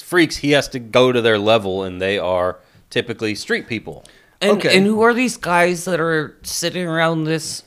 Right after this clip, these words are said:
Speaker 2: uh,
Speaker 1: The fire?
Speaker 2: the
Speaker 1: Trash can
Speaker 2: fire,
Speaker 1: fire?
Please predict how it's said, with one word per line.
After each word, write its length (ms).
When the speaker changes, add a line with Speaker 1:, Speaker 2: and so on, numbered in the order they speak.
Speaker 2:
uh, 520
Speaker 1:
The 80
fire? 540
Speaker 2:
the 120
Speaker 1:
Trash 40
can 100
Speaker 2:
fire, 300
Speaker 1:
fire? 240